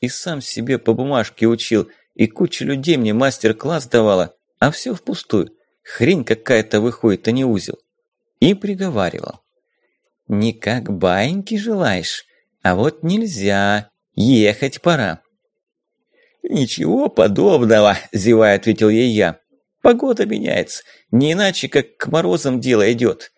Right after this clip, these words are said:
Я с годами метеозависимым становлюсь». «А, так дело в этом», скорчила Вика смешную рожицу. «Тогда понятно».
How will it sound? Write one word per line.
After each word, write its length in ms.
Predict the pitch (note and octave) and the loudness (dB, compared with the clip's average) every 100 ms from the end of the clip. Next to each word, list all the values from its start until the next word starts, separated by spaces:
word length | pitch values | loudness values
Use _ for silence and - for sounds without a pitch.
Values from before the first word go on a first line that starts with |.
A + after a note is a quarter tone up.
| _ _ - | _ _ -4
Я 320 | F#2+ C3 A3 | 0 0 -2
с 100 | G3 | -4
годами 500 | G#3 D3+ F#3 F3+ - - | -4 -2 -2 -2 -2 0
метеозависимым 1080 | B2 E3 - D3+ C3+ C#3+ C#3+ F#3+ - A2 G2+ | 0 0 -2 -4 -2 -4 -4 -6 -6 -4 -4
становлюсь». 720 | - A#2 B2 B2 F#2+ - - _ _ _ _ _ _ _ _ _ - | -2 0 2 0 -2 -6 -14 _ _ _ _ _ _ _ _ _ -8
«А, 840 | A#2 F3 G#3+ A3 A3 G3 C#3+ G2+ | -6 -4 -4 -2 -4 -4 -2 -4
так 260 | F#2 C#3 C#3+ | -2 -4 -4
дело 360 | D3+ A3 G3 F3+ | -4 -2 -2 -2
в 120 | G#3+ | 0
этом», 560 | C#4 D4 - A2 G2 - _ _ _ | 0 0 2 2 0 -8 _ _ _
скорчила 640 | - - - G3+ G3 D3+ | -12 -10 0 0 0 0
Вика 280 | C3+ C#3+ C3 | 0 0 -2
смешную 420 | - B2+ - C3+ | 0 -4 -2 2
рожицу. 480 | A#2+ G#2+ G2+ - G2+ _ _ _ _ | 4 4 2 -4 -6 _ _ _ _
«Тогда 500 | - A#3 G#3+ F3+ G3+ | 0 2 0 -2 -2
понятно». 960 | G3+ A#3+ F#3+ A#2 G2+ G2+ - G#2+ G#2 | 0 0 0 0 0 -2 0 0 0